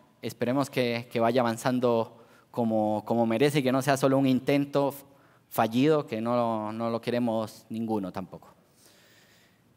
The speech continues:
Hay siempre varios argumentos del por qué no tienen que tener potencia firme, etcétera, etcétera.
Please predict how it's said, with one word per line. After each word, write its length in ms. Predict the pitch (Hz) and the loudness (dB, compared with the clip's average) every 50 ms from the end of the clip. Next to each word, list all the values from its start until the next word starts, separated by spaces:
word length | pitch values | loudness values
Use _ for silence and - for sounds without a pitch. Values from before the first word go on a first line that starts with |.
| _ _ _ _ _ _ _ _ _ _ _ - | _ _ _ _ _ _ _ _ _ _ _ 2
Hay 340 | - 156 170 180 175 135 - - | 4 4 4 4 0 -4 -8 -12
siempre 400 | - - - 180 180 175 190 185 | -6 -2 0 0 2 2 4 6
varios 320 | 170 175 180 180 180 - | 6 6 6 4 4 4
argumentos 560 | 185 170 165 151 151 151 165 185 180 - 170 | 4 4 4 4 2 2 2 0 0 -2 0
del 160 | 156 160 147 143 | 2 2 2 2
por 200 | - 131 127 - | 0 -2 -2 -2
qué 180 | - - 170 175 | -2 0 0 0
no 160 | 170 165 165 | 0 0 -2
tienen 220 | 160 - 160 165 156 | -2 -4 -4 -2 -2
que 80 | 156 | -2
tener 240 | 151 156 147 151 151 | -2 -2 -2 -2 -2
potencia 400 | 156 147 143 160 151 143 - 139 | -4 -6 -6 -6 -6 -4 -4 -6
firme, 340 | - - 175 170 160 143 131 | -4 -2 -2 -2 -2 -2 -4
etcétera, 380 | 120 - 165 165 - 156 143 | -4 -4 -4 -2 -2 -2 -2
etcétera. 600 | 135 127 - 170 170 - - 139 - - - - | -2 -2 -4 -6 -4 -2 -2 -4 -4 -6 -12 -20